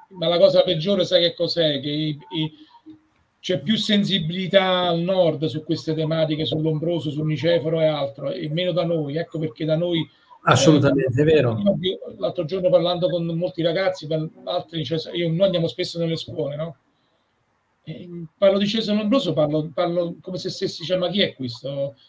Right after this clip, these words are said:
Speaker 1: È
Speaker 2: Mm.
Speaker 1: andato a, eh, a qualche trasmissione di Maria De Filippi,
Speaker 2: Eh.
Speaker 1: perché non,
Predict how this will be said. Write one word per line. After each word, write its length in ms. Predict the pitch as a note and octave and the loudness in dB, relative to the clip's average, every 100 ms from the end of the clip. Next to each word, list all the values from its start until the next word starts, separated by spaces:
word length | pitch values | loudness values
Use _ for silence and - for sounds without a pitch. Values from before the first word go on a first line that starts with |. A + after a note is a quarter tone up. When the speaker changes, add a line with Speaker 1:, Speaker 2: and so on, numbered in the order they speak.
| _ | _
Speaker 1:
È 100 | - | -2
Speaker 2:
Mm. 120 | D#3 E3 | 2 4
Speaker 1:
andato 340 | - E3 E3 | 4 4 2
a, 680 | D#3+ D#3+ D#3 D#3 D3+ D3+ - _ _ - - | 0 0 0 0 -2 -4 -8 _ _ -20 -12
eh, 200 | D3+ D3 | -6 -2
a 100 | D3 | 0
qualche 280 | E3+ D#3 D#3+ | 0 0 0
trasmissione 580 | F3 D3 D#3+ A#2+ F3+ E3+ | 2 2 -2 -2 -2 0
di 80 | |
Maria 220 | E3 E3 E3 | 0 2 2
De 100 | D#3 | 0
Filippi, 420 | D#3 F#3+ D3 C#3 | 0 0 -2 2
Speaker 2:
Eh. 40 | |
Speaker 1:
perché 220 | D3 D3+ - | 6 8 6
non, 300 | F#3+ G3+ | 2 -2